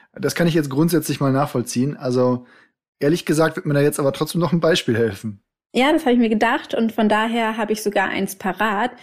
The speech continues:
Speaker 2: inklusive ein paar Konfigurationen und der Auswirkungen auf die Dauer der Rückzahlung des Darlehens. Also gehen wir mal davon aus, du leihst dir hunderttausend Euro von der Bank und nehmen wir mal weiter an, die Tilgung liegt bei zwei Prozent und der Zins bei ein Prozent.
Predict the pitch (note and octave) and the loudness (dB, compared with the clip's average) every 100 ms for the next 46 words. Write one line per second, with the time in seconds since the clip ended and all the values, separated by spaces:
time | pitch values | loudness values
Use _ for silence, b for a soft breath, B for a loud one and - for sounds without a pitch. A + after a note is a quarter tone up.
0 | B B B B3 C4+ - A#3+ A#3+ A3+ G#3 | B B B 2 2 2 2 4 4 2
1 | A3 G3+ G3 G#3+ G#3 G3 G#3+ G3+ F#3 - | 0 -4 -2 -2 0 0 0 0 -2 0
2 | A3+ A3+ G#3 G#3 G3+ - G3 - - G3+ | 2 4 2 0 0 0 -2 -2 -2 -2
3 | G3+ G3 F3 F#3 F3+ F#3+ F#3 F#3+ F3+ F3+ | -2 -4 -2 -4 -2 0 2 2 0 -2
4 | F3+ - E3+ F3 E3+ - E3 E3+ E3 D#3 | -4 -4 -2 -2 -4 -8 -4 0 0 2
5 | A#3 - - B B B G3+ G3 F#3+ G3 | 0 -2 -14 B B B 2 2 2 2
6 | F#3+ - - A3+ G#3+ G#3 G3 F#3 F3+ F3+ | 0 -2 -4 2 4 4 2 0 -2 -8
7 | - A3 D4 F4+ - G#3 F#3+ F#3+ G3 - | -4 0 2 0 -2 0 2 0 -2 -2
8 | G3 F#3+ - - F3 F3 - F3 - E3+ | -2 0 -4 -4 -4 -4 -6 -6 -6 -6
9 | F3 G3+ D4 - - B B B _ A3+ | -4 -2 -2 -2 -10 B B B _ 0
10 | A3 G#3 G#3 G3 F#3+ F#3 F3 F3+ A#3 - | 2 2 2 2 2 2 2 2 0 -2
11 | C4 B3+ C4 C4 B3+ A3 - A#3 A3+ G#3+ | -2 0 4 4 4 2 2 2 4 2
12 | G#3 - F3 - F3+ - E3+ - B3+ E4+ | 0 -2 -4 -2 -4 -4 -10 -2 0 0
13 | - - G#3+ G#3 G3+ A3 G#3 G#3 - F#3 | -2 -2 0 0 0 0 0 0 -2 0
14 | F3 - - - - - | 0 -2 -10 -10 -10 -12